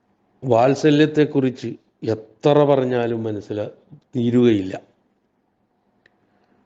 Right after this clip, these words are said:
അത് വളരെ വിശാലമാണ്. ആ കാരുണ്യത്തിൻ്റെ വിശാലത കൊ-, ഒന്നുകൊണ്ട് മാത്രമാണ് ഏതൊരു ധിക്കാരിയും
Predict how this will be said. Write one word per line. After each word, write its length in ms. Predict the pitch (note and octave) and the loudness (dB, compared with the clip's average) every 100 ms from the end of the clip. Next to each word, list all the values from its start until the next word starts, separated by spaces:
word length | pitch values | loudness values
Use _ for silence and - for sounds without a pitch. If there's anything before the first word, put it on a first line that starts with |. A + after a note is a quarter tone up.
| _ | _
അത് 160 | - C3+ | 0 4
വളരെ 280 | D#3 D3+ D#3+ | 4 4 2
വിശാലമാണ്. 760 | D#3 - E3 E3 E3+ C#3 G#2 - _ _ _ _ _ _ _ _ _ _ _ _ _ _ _ | 0 0 0 2 2 0 -4 -12 _ _ _ _ _ _ _ _ _ _ _ _ _ _ _
ആ 180 | - B2 C#3+ D3 - - _ _ _ _ _ _ _ _ | -2 2 2 0 -4 -16 _ _ _ _ _ _ _ _
കാരുണ്യത്തിൻ്റെ 800 | A#2 C3+ D3+ D3+ D3 D3 C#3+ D3 | 0 2 2 2 0 0 2 2
വിശാലത 500 | C#3+ D3 D3 D3+ D3+ | 2 0 2 2 2
കൊ-, 400 | D3 D3 C#3+ C3+ - | 2 0 -2 -4 -4
ഒന്നുകൊണ്ട് 460 | C#3+ D#3 D3+ D3 D3 | 0 2 2 2 2
മാത്രമാണ് 720 | C#3+ D3 D3 D#3+ D3+ C#3+ C#3 C3 - _ _ _ _ - | 2 0 0 2 2 0 -2 -6 -12 _ _ _ _ -6
ഏതൊരു 420 | A#2+ C#3 C#3 C#3 C3 | 0 2 2 2 0
ധിക്കാരിയും 720 | C3 B2+ C3+ C#3+ C#3 C#3 | -4 -2 0 2 4 2